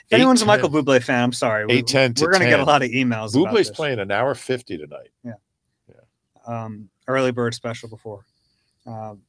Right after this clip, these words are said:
Speaker 1: safety, and we could have put Josiah
Speaker 2: <laughs>
Speaker 1: Scott in this cat-,
Speaker 2: I love the
Speaker 1: we're
Speaker 2: early
Speaker 1: gonna,
Speaker 2: bird
Speaker 1: if,
Speaker 2: special.
Speaker 1: if there's a, a, I don't know what the crossover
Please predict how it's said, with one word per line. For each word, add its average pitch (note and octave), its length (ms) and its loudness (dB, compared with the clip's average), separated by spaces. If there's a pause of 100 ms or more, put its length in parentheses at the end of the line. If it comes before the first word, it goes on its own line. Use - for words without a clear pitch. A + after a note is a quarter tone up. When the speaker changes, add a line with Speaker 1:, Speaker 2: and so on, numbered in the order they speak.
(120)
Speaker 1:
safety, G#3 480 0
and D3+ 140 0
we E3 80 -6
could F#3 140 0
have E3 80 -2
put C#3+ 220 -4
Josiah B2+ 460 0
Speaker 2:
<laughs> - 0 -
Speaker 1:
Scott B2 500 0 (720)
in C#3+ 160 -2
this B2+ 280 -4
cat-, A#2 200 -2 (100)
Speaker 2:
I B2+ 180 2
love G#2+ 200 4
the G2 60 -2
Speaker 1:
we're G2+ 100 0
Speaker 2:
early F#3+ 140 4
Speaker 1:
gonna, G3+ 120 4
Speaker 2:
bird D#3 80 -4
Speaker 1:
if, D3 60 -4
Speaker 2:
special. D#3 160 -4
Speaker 1:
if D3 80 -6
there's G3+ 260 0
a, C#3 180 -4 (160)
a, C3+ 220 -6
I D3+ 100 2
don't G3+ 120 2
know F3+ 100 2
what D#3 100 -2
the B2+ 80 -6
crossover D3 800 -2